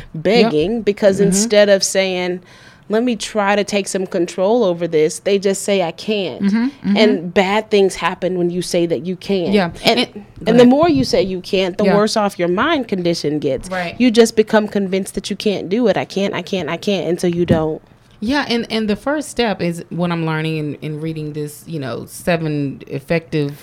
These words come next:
Speaker 2: ugh,
Speaker 1: Seven
Speaker 2: I just
Speaker 1: Habits
Speaker 2: can't
Speaker 1: of a
Speaker 2: thank
Speaker 1: Highly
Speaker 2: you.
Speaker 1: Effective People? Person?
Speaker 2: Person. I think it's person or,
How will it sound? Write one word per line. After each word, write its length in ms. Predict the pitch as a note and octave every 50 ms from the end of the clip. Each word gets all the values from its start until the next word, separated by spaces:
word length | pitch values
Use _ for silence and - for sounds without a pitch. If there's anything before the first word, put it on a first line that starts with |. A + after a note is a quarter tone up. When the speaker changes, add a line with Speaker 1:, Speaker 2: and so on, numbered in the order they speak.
| - - C3+
Speaker 2:
ugh, 200 | B2+ B2+ D#3 D#3
Speaker 1:
Seven 340 | C#3+ - C#4 C#4+ C#4 E4 D#4+
Speaker 2:
I 20 |
just 100 | C4 A3+
Speaker 1:
Habits 300 | A#3 A3 G#3 A3 A3 G#3
Speaker 2:
can't 160 | - G#3+ G3+ G3
Speaker 1:
of 0 |
a 20 | F#3+
Speaker 2:
thank 120 | F#3+ F#3+
Speaker 1:
Highly 220 | G3 G3+ A3 - G#3
Speaker 2:
you. 60 | G3
Speaker 1:
Effective 540 | G3+ - - G#3+ A3+ A3+ - - G3+ G#3 -
People? 380 | - D#4+ E4+ E4+ - G4 G4 F#4+ - - - - _ _ _ _ _ _ _ _ _ _ _ _ -
Person? 360 | - C4 C#4+ C#4 - - F4
Speaker 2:
Person. 380 | F4 B3+ A#3 G#3+ - - D#3+ D#3+
I 60 | F#3
think 160 | G3 C4 A#3+ G3+
it's 60 | E3+
person 420 | - - D#3 D3 C#3 - A#2+ -
or, 180 | - B2+ B2+